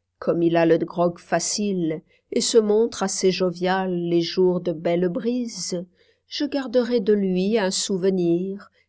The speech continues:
qui n'aura rien d'effrayant. Ekmohon,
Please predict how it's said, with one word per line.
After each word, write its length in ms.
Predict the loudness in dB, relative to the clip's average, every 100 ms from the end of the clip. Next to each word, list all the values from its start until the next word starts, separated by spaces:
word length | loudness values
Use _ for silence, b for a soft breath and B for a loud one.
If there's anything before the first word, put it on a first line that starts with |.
| _
qui 140 | -6 -4
n'aura 340 | -2 -4 -8
rien 360 | -8 -4 -2 -2
d'effrayant. 920 | -4 -4 -4 -4 -4 -6 -6 -6 -6 -20 _ _ _ _ _ _ _ _ _ _ _ _
Ekmohon, 840 | -8 -4 -4 -4 -2 -4 -6 -10